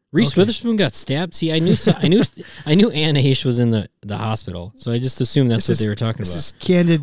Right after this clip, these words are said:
Speaker 1: What are we
Speaker 2: celebrity
Speaker 1: talking
Speaker 2: news.
Speaker 1: about? So now Reese
Speaker 2: We're not
Speaker 1: Witherspoon
Speaker 2: talking
Speaker 1: as
Speaker 2: any
Speaker 1: well?
Speaker 2: Athletic Training in tonight's
Speaker 1: Hold on,
Speaker 2: show.
Speaker 1: hold on. Reese Witherspoon
Speaker 2: Got stabbed?
Speaker 1: got stabbed or something?
Speaker 2: I think she's a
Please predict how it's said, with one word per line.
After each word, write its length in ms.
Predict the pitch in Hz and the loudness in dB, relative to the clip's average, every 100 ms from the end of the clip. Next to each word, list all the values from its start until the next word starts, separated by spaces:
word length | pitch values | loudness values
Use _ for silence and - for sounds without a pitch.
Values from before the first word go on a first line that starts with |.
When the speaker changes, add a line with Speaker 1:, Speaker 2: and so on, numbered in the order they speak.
| 139 | 2
Speaker 1:
What 160 | 233 | 4
are 100 | 165 | 6
we 0 | |
Speaker 2:
celebrity 220 | 175 175 165 | 6 6 6
Speaker 1:
talking 260 | 160 170 151 | 6 6 6
Speaker 2:
news. 80 | 143 | 4
Speaker 1:
about? 180 | 123 98 _ | 2 -2 _
So 140 | - 196 | 0 2
now 160 | 202 | 4
Reese 380 | 147 135 196 - | 4 4 2 2
Speaker 2:
We're 100 | 170 | 4
not 80 | 214 | 6
Speaker 1:
Witherspoon 220 | 190 175 165 | 4 4 2
Speaker 2:
talking 180 | 151 | 4
Speaker 1:
as 100 | 151 | 4
Speaker 2:
any 80 | 160 | 4
Speaker 1:
well? 120 | - | 4
Speaker 2:
Athletic 200 | - 143 | 4 2
Training 300 | - 135 135 | 0 0 2
in 140 | 131 127 | 2 0
tonight's 180 | - 131 | -2 2
Speaker 1:
Hold 120 | 175 | 2
on, 100 | 107 | 2
Speaker 2:
show. 160 | 120 120 123 | -2 -8 -4
Speaker 1:
hold 180 | 180 113 | 0 0
on. 140 | 95 | 0
Reese 280 | 113 160 - | 0 0 2
Witherspoon 560 | 135 143 - 160 175 175 _ _ - | 2 2 0 -2 -2 -4 _ _ -10
Speaker 2:
Got 160 | 135 | -8
stabbed? 300 | - 131 143 | -6 -6 -6
Speaker 1:
got 160 | 123 110 | -4 -6
stabbed 420 | - 110 117 160 | -4 -4 -4 -6
or 60 | 156 | -8
something? 360 | 151 170 208 202 _ _ _ _ _ _ _ _ _ _ _ | -8 -8 -10 -16 _ _ _ _ _ _ _ _ _ _ _
Speaker 2:
I 40 | 143 | -2
think 160 | 175 | -2
she's 180 | - 135 | 0 -2
a 140 | 131 | -4